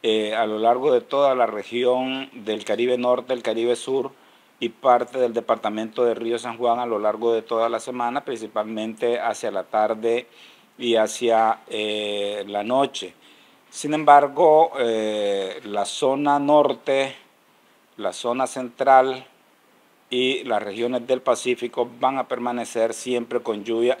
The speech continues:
aisladas, y estas lluvias estarán presentándose principalmente los días miércoles y jueves, cuando posiblemente nos estará afectando una vaguada que sea la que pueda producir esta lluvia. El resto de días de la semana,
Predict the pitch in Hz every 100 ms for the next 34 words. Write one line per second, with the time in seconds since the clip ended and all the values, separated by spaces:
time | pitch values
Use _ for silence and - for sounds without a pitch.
0 | - 110 113 107 107 113 120 143 - -
1 | - - _ - - _ _ _ - 120
2 | 117 123 147 131 131 135 139 - 110 113
3 | 123 123 127 117 123 127 127 123 127 117
4 | 113 113 117 117 123 117 107 113 117 113
5 | 113 117 117 120 120 120 135 - 135 131
6 | 104 92 - _ - _ - 131 127 -
7 | 110 135 143 147 147 139 - 147 151 135
8 | 120 117 117 110 117 123 - 117 123 113
9 | 113 120 127 139 127 143 - 123 120 117
10 | 117 110 117 104 - 113 110 113 117 107
11 | - 117 110 - 98 95 87 92 92 _
12 | - - - - 131 127 156 175 - 165
13 | 143 156 131 110 127 - 135 131 127 131